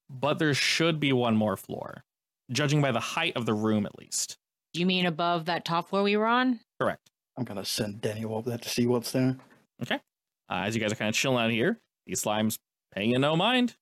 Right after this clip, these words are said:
Speaker 1: Daniel flies on up, kinda does his thing. Uh, he comes back down and just kinda, you know, shrug, more of the same. Yeah, it's, there, there's the top of it, but, you know, no windows, no way to get in.
Speaker 3: Oh. No openings at all?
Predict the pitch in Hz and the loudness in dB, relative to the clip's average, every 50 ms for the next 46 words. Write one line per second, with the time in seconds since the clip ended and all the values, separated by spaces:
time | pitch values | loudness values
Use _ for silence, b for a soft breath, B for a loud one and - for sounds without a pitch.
0 | _ _ _ - 101 107 110 113 113 - 127 120 117 113 113 113 127 165 214 220 | _ _ _ -4 0 0 0 0 0 0 0 0 2 2 2 2 2 0 0 -2
1 | - - _ _ _ - - 117 113 107 107 101 107 - - 170 170 175 175 175 | -6 -12 _ _ _ -4 -2 0 0 0 0 0 -2 -2 0 0 0 2 2 0
2 | 180 185 - _ _ _ _ - - 101 95 101 - 135 127 123 117 131 120 113 | 0 -2 -4 _ _ _ _ -6 -4 -4 -2 -2 0 0 0 2 2 0 -2 -2
3 | - - 123 120 123 123 127 127 127 - - - 110 110 110 110 110 110 110 110 | -2 -2 -2 -2 0 0 0 0 0 0 -2 -4 -4 -2 0 0 2 2 2 2
4 | 110 107 107 104 107 104 - _ _ _ _ _ _ _ _ _ - 123 - - | 2 0 0 0 -2 -2 -4 _ _ _ _ _ _ _ _ _ -2 -2 -2 -2
5 | - 139 139 139 135 131 123 117 - - _ - 123 113 113 117 117 - - - | -4 -2 0 2 2 2 0 -2 -6 -10 _ -4 0 0 2 0 0 -2 -2 -2
6 | 127 127 147 127 117 110 113 123 120 117 139 143 143 139 131 123 - _ _ _ | 0 0 0 0 2 2 2 2 2 0 0 0 2 2 0 0 -2 _ _ _
7 | - 120 110 104 110 110 - 131 127 - 123 120 123 120 113 120 117 110 113 107 | -6 -4 -2 -2 -2 -2 -2 -4 -2 -2 -2 0 0 0 0 0 0 -2 -2 -2
8 | - - 131 156 - 110 101 101 107 - - 101 98 95 - 104 101 95 92 98 | -2 -2 -2 -2 0 0 0 0 0 -2 -2 -4 -4 -4 -4 -4 -4 -2 -4 -4
9 | 113 - _ _ _ _ _ _ _ - 110 110 110 113 113 110 107 107 104 - | -6 -8 _ _ _ _ _ _ _ -4 -2 0 2 2 2 2 2 2 0 -2
10 | - - _ - 110 113 110 104 110 110 110 110 110 - - _ _ _ _ _ | -4 -6 _ -2 0 0 0 2 2 2 2 2 2 0 -4 _ _ _ _ _
11 | _ _ _ _ _ _ _ _ - 110 110 104 131 135 - 139 147 147 131 139 | _ _ _ _ _ _ _ _ -10 -6 -4 -2 -2 -2 -2 -2 -4 -4 -2 -2
12 | 123 135 147 156 156 151 | -2 0 0 -2 -4 -6